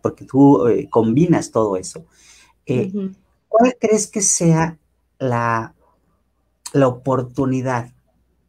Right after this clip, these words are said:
Speaker 1: en, de, así, el, el común denominador? ¿Cuál es la oportunidad que tú ves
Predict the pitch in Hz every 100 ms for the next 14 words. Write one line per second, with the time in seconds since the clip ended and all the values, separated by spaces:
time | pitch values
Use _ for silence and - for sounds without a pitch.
0 | - 131 123 117 - _ - 127 - 123
1 | - 151 147 113 120 - 135 180 202 160
2 | 120 117 113 110 135 160 170 190 180 165
3 | 131 123 - 131 120 117 123 123 123 117
4 | - 113 110 156 196